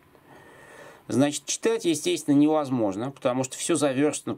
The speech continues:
просто через жопу. Доходим, значит, до конца, смотрим внимательно. Значит, конец, тридцать одна страница, тридцать две страницы.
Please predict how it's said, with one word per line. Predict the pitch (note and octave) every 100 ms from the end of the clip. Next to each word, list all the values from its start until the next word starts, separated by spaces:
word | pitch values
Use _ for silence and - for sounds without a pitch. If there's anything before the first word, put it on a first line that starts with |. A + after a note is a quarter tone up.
| -
просто | C3 D#3 D#3 -
через | - A2 G#2+
жопу. | G2 G2+ G2 - D3+ - _ - - - - - - -
Доходим, | - C#3+ - A3 A3+ G3+
значит, | E3+ D3+ C#3+ B2+
до | E3+
конца, | - D3 C#3 A#2 G#2 C#3+ D#3 _ _
смотрим | - - C#3 D#3+ D3+
внимательно. | A#2+ B2+ A2+ F2+ - C#2 - - - - _ _ - - _ _ -
Значит, | G2+ G#2 - -
конец, | B2+ B2 C#3+ F3 -
тридцать | A#2+ - -
одна | A2 C3+ F3
страница, | - D3 D3 D3 - B2 A#2+ -
тридцать | A2+ G2+ - G2
две | A#2 D3+ D#3+
страницы. | - C#3 C3+ C3 - A#2+